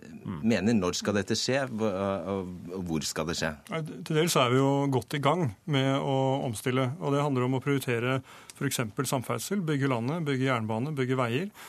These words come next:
Speaker 3: Det handler om å prioritere kunnskap, forskning, innovasjon, noe vi gjør gjennom de årlige budsjettene. Eh, det handler for eksempel om å hindre frafall i skolen, det er veldig viktig, men ikke minst så handler det om å sørge for at det lønner seg for folk å skape sin egen arbeidsplass,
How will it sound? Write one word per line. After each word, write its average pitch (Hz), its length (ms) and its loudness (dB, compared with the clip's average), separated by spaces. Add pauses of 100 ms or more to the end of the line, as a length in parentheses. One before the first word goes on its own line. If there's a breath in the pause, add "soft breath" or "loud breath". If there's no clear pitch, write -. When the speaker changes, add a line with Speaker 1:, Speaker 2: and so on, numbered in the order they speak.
(140 loud breath)
Speaker 3:
Det 156 80 -2
handler 135 160 2
om 123 60 0
å - 40 -8
prioritere 131 320 0
kunnskap, 139 460 -2
forskning, 135 400 -2
innovasjon, 135 580 -2 (380 loud breath)
noe 147 160 0
vi 135 100 4
gjør 120 220 4
gjennom 123 160 2
de 131 80 4
årlige 113 400 0
budsjettene. 135 520 -2 (400 loud breath)
Eh, 151 60 -6 (140)
det - 80 0
handler 131 180 0
for 139 80 -4
eksempel 131 380 -2
om 135 100 0
å 139 100 2 (140)
hindre 123 400 0
frafall 123 580 0
i 143 60 -4
skolen, 135 460 -2 (100)
det 127 80 0
er 127 160 2
veldig 127 140 2 (100)
viktig, 196 140 -2 (360 loud breath)
men 165 140 0
ikke 160 160 0
minst 151 220 2
så 175 40 2
handler 160 220 2
det 123 60 2
om 147 80 0
å - 20 -2
sørge 120 300 0
for 127 100 0
at 113 80 -2
det 143 100 -2
lønner 135 300 2
seg 185 260 0
for 156 140 -6
folk 143 240 -2
å 135 80 0
skape - 280 -2
sin 127 260 -2
egen 117 260 2
arbeidsplass, 117 460 0